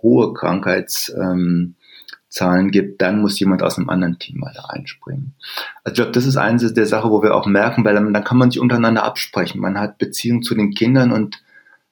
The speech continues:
ähm, also Extremfall, sagen wir, ist ganz schlimm, eine Oberstufe, zweihundert Schüler, hundertfünfzig Lehrer, ähm, da kennt man sich nur noch als Nummer. Ja, da, da kann kaum sowas wie Beziehung aufkommen. Man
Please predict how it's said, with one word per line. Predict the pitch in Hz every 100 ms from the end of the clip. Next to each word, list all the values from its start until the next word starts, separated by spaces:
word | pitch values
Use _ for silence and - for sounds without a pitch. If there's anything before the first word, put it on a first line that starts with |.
| _ -
ähm, | 104 104 101 101 101 101 - _ _ _ _ _ _ _ _ _
also | 113 98
Extremfall, | - - - 113 139 139 117
sagen | 113 113
wir, |
ist | 110 -
ganz | 113 110
schlimm, | - 120
eine | 117
Oberstufe, | 113 123 127 - 127 123 117
zweihundert | - 107 110 107 104
Schüler, | 131 139 131 127 127 123 123 120
hundertfünfzig | 123 113 - 113 110 - 101 98
Lehrer, | 107 131 135 131 135 110
ähm, | 107 104 101 - - - _ _ _ _ _ _
da | 90
kennt | - - 123
man | 107
sich | 92 -
nur | 76
noch | 73
als | - - 82
Nummer. | 78 - - - _ -
Ja, | 90 98
da, | 104 92 92
da | 92 87 - _ _ _
kann | - 110 123
kaum | 127 107 120
sowas | 113 107 104
wie | 107
Beziehung | 104 - 123 120 123
aufkommen. | 110 113 - 110
Man | 104 101